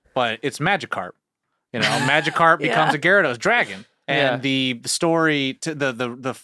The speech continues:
Speaker 1: the fairy tale or the, the lore is supposed to be that, um, a bunch of carp, a bunch of koi swim upstream of a river, and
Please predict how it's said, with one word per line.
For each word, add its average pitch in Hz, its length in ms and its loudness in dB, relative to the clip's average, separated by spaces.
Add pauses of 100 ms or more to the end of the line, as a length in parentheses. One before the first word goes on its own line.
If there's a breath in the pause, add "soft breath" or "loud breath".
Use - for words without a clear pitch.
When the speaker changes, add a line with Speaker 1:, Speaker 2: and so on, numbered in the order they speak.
Speaker 1:
the 127 300 -4
fairy 208 320 0
tale 120 260 0
or 110 300 -2
the, 110 180 -4
the 104 140 -6
lore 135 380 2
is 107 100 -6
supposed 127 180 -6
to - 40 -20
be 123 60 -4
that, 113 180 -4 (460 soft breath)
um, 117 400 0
a 123 80 -4
bunch 147 280 0
of 160 120 -2
carp, 110 400 -2
a 151 120 -2
bunch 127 240 -4
of 160 80 -8
koi 104 420 -4
swim 127 500 -4 (200)
upstream 135 760 -2
of 117 80 -4
a 110 80 -4
river, 123 380 -2
and 107 320 -6